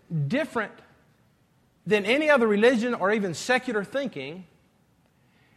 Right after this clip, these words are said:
because religious thinking, secular thinking is all about building a resume,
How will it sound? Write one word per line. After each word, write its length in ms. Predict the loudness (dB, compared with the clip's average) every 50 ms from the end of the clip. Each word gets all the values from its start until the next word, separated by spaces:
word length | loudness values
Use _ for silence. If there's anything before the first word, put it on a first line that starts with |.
| _ _ -6
because 800 | -4 -4 -4 -2 2 2 4 4 2 2 -2 -6 -8 -12 -14 -18 -20 _ _ _ _ _ _ _ _ _ _ _ _ _ _ _ _ _ _ _ _ _ _ _ _ _ _ _ _ _
religious 680 | -6 -2 0 0 4 4 4 4 4 2 0 -4 -4
thinking, 500 | -4 -2 -2 -2 -2 -2 -2 -2 -4 -6
secular 640 | -8 -10 -10 -2 0 0 0 2 0 -2 -2 -2 -2
thinking 440 | -4 -6 -6 -6 -6 -6 -8 -8 -6
is 220 | -6 -8 -8 -6
all 280 | -4 0 2 2 2 2
about 420 | 0 -2 -4 -4 -6 -8 -12 -18 -20 -20 _ _ _ _ _ _ _ _ _ _ _ _ _ _ _ _ _ _ 2
building 240 | 4 6 6 6 4
a 60 | 4
resume, 520 | 4 4 2 2 0 -2 -4 -6 -6 -8